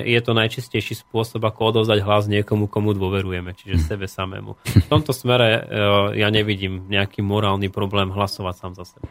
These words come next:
Speaker 2: Hovoríte o morálke, tak máme tu práve takú otázku, ktorá sa tej týka. A myslíte si, že títo štyria pani politici, čo akože vedú tie posledné demonštrácie v Bratislave proti korupcii, proti, za ustúpenie FICA,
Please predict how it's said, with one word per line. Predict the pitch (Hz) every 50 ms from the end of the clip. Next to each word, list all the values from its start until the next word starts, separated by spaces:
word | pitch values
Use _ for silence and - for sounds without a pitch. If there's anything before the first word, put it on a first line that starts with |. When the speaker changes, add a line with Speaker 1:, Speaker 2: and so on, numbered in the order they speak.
| _ _ -
Speaker 2:
Hovoríte | - 117 131 131 113 98 90 - 98
o | 90 90
morálke, | 92 95 98 101 101 104 110 - - 135 139 156 147 123
tak | - - 85
máme | 85 85 82 87 87
tu | - - _ - _
práve | - 92 90 87 85
takú | 82 - 90 - - 92
otázku, | 87 - 95 - - - -
ktorá | - - 92 90
sa | 90 - 95 87
tej | 92 98 87
týka. | - - 87 87 - - - 107 117 139 135 - - -
A | - - 82 80 80
myslíte | 80 80 82 90 117 - - 170 156 - 160
si, | 139 - - 151 131
že | 127 131 123
títo | 120 - 117 117 120 - 117 110
štyria | 104 - - _ - 98 95 98 95 95
pani | - 101 95 90 87
politici, | - - 131 139 139 - - 98 87 - - 92 87 - _
čo | - - - 87
akože | 90 92 - - 98 90 90 85
vedú | 90 92 90 92 90
tie | - - 90
posledné | 87 - - 110 110 - 107 92 87 87
demonštrácie | 87 85 87 85 - - 92 90 90 - - -
v | 90 87
Bratislave | 87 90 85 85 - 101 101 - 113 113 120 131
proti | 123 - - 127 - -
korupcii, | - - 107 107 113 110 101 - - - 95 92 90 90 90 92
proti, | - - 95 95 104 -
za | - 90 85 85 85
ustúpenie | 85 - - - 101 - 92 87 85 85 -
FICA, | - 113 120 - - 107 104 98 98